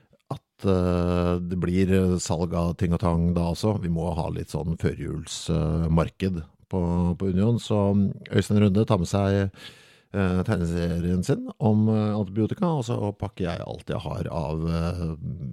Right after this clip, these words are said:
bøker som jeg selv har, eh, produsert opp gjennom åra, så har vi noen stands der. Blir det pepperkaker kanskje, eller?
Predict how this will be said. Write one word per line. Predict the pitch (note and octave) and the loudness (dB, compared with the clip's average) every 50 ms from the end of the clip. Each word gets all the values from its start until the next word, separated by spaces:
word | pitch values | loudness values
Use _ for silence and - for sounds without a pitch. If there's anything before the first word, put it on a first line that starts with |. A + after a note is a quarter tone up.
| A1+ B1+ - A1 A1 - - _ _ _ - - - | -10 -12 -14 -16 -16 -18 -20 _ _ _ -20 -12 -8
bøker | G2 D#2 - - F2+ F2 | -6 -6 -4 -4 -4 -4
som | - - D2+ | -2 -2 -4
jeg | D2 D2+ | -4 -4
selv | - D#2+ D#2+ D2+ D2+ | -2 -2 -2 -2 -2
har, | D#2+ D#2 D#2+ D#2 | -2 -2 -2 -2
eh, | D#2 D#2+ D#2+ D#2 D2 C#2+ E2+ D#2 - - _ _ - | -2 -2 -2 -4 -6 -8 -10 -10 -10 -12 _ _ -10
produsert | - F2 E2 D#2+ - E2 E2 - | -8 -6 -6 -6 -6 -6 -6 -8
opp | - - - | -8 -6 -4
gjennom | F#2 F2 F2+ F#2 | -2 0 2 2
åra, | F2+ E2+ F#2+ G#2 G#2+ F#2+ | 2 2 2 0 0 -2
så | - G#2 | -4 -4
har | F#2 F2 E2 | -4 -4 -2
vi | D#2+ | -2
noen | D#2 E2 E2+ F2 E2+ D#2 | -2 0 0 0 -2 -4
stands | - - E2+ D#2+ D#2 D#2+ D#2+ - - - - - - - _ _ _ _ - | -4 -2 -2 0 0 -2 -4 -6 -8 -12 -12 -16 -18 -20 _ _ _ _ -6
der. | F2+ E2+ D#2+ - - _ _ - - - - - - - - - - - - - _ _ _ _ _ _ _ _ _ _ _ _ _ _ _ _ _ - - | -4 -4 -4 -4 -8 _ _ -20 -20 -20 -20 -20 -20 -20 -20 -20 -20 -20 -20 -20 _ _ _ _ _ _ _ _ _ _ _ _ _ _ _ _ _ -12 -6
Blir | F2+ F2+ F2 | -4 -2 0
det | F2 F#2 | 0 0
pepperkaker | - F#2+ - - - F#2 F2 - A2+ G2 | -2 -4 -4 -2 -4 -2 -2 -2 -4 -2
kanskje, | - - A2+ - - A#2 | -2 -2 -2 -2 -2 -2
eller? | A#2 B2+ B2+ | -2 -2 -2